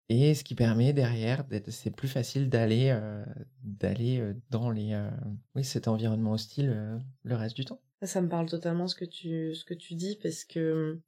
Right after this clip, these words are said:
Speaker 2: quand je vois mes relations, que ça soit avec des femmes ou avec des hommes, lorsque j'ai eu une relation avec un homme trans, que j'avais trouvé la sécurité que le passing de relation hétéro offrait,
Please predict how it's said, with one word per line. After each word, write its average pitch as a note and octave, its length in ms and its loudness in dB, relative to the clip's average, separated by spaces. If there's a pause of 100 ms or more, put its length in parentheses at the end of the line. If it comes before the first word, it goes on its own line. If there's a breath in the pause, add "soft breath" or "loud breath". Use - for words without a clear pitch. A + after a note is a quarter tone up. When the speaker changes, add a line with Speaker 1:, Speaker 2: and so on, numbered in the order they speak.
Speaker 2:
quand F3+ 140 2
je E3+ 140 2
vois F#3 160 6
mes F#3 180 6
relations, E3+ 840 2 (800)
que - 80 -20
ça E3 100 2
soit D#3 640 0 (300)
avec D#3 260 4
des D#3 80 -2
femmes F#3+ 480 6 (600)
ou F3+ 140 4
avec D#3+ 280 6
des D#3+ 220 0
hommes, B3 360 4 (520)
lorsque E3+ 560 4
j'ai D#3+ 400 4
eu D#3+ 80 2
une D#3 120 0
relation D#3 360 4
avec E3+ 140 0
un D3+ 120 2
homme C#3+ 180 2
trans, G#3+ 240 0
que - 760 -12
j'avais F3 240 6
trouvé F#3+ 420 2
la F3 140 6
sécurité G#3+ 960 4 (320)
que G3+ 80 8
le F3+ 200 8
passing A#3+ 540 8
de G3+ 80 6
relation F#3 540 6
hétéro F3+ 540 4
offrait, A3 500 4